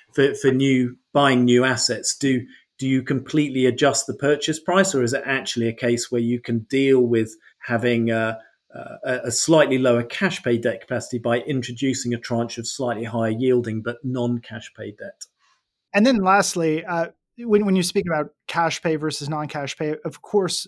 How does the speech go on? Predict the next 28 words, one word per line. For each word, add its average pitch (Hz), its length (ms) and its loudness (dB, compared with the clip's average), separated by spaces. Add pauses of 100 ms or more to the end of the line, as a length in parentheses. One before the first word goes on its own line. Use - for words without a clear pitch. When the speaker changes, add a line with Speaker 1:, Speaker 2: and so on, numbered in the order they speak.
Speaker 2:
uh, 151 260 -6 (260)
the 165 80 -2
tech 175 280 -8
sector 139 600 -6 (200)
is, 147 160 -8
is 165 180 -4
an 160 100 -2
area 147 360 -2
where, 143 460 -4 (460)
because 170 340 -2 (220)
multiples 160 760 -4 (120)
got 156 200 -2
so 147 180 -4
high, 160 540 0 (340)
many 175 200 0
companies 151 580 -6 (140)
find 156 200 -4
themselves 147 480 -6
in 139 120 -8
a 139 100 -10
situation 143 640 -6
where, 143 220 -8
where 151 140 -6
they 143 120 -4
don't 170 260 -2
generate 143 460 -4
enough 143 260 -10
cash 135 540 -10